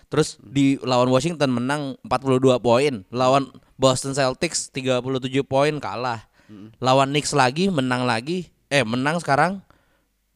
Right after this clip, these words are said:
Speaker 1: tiga puluh tujuh poin. Dan menurut gua,
Speaker 2: Hmm.
Speaker 1: eh, gimana ya, S G A itu
Speaker 2: Hmm.
Speaker 1: all round player sih. Maksudnya dia,
Speaker 2: Yep.
Speaker 1: dia, eh, untuk drive-nya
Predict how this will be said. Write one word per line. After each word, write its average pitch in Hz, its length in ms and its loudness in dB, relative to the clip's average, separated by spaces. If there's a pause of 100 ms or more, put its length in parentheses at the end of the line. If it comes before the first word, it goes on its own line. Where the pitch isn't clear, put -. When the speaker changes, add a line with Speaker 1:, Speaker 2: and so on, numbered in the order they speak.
Speaker 1:
tiga 135 240 0
puluh 135 160 2
tujuh 131 260 -2
poin. 131 400 2
Dan 135 200 -8
menurut 139 200 -6
gua, 226 160 2 (220)
Speaker 2:
Hmm. 98 240 -20 (160)
Speaker 1:
eh, 160 400 4 (1700)
gimana 123 360 -6
ya, 95 140 -6
S 113 100 -8
G 127 140 -10
A 185 80 -2
itu 208 400 -8
Speaker 2:
Hmm. 113 260 -16 (840)
Speaker 1:
all 170 180 0
round 175 300 -4
player 175 300 -2
sih. 143 120 -8
Maksudnya 139 320 -4
dia, 247 240 0
Speaker 2:
Yep. 110 180 -4 (320)
Speaker 1:
dia, 190 280 4 (640)
eh, 156 240 0
untuk 156 560 -4
drive-nya 127 960 -2